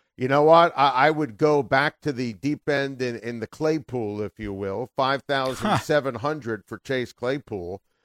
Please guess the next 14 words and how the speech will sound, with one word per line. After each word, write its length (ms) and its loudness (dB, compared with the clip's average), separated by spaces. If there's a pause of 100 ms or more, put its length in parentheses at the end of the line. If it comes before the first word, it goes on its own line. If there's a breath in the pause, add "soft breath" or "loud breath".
(140)
I, 280 2
I 40 0
think 340 -8
that 300 -2
makes 260 -4
a 60 -6
lot 240 -4
of 100 -14
sense. 500 -12 (440)
Uh, 320 4 (120)
T 460 -2
Higgins, 720 -4 (500)
five 480 2
thousand 640 -2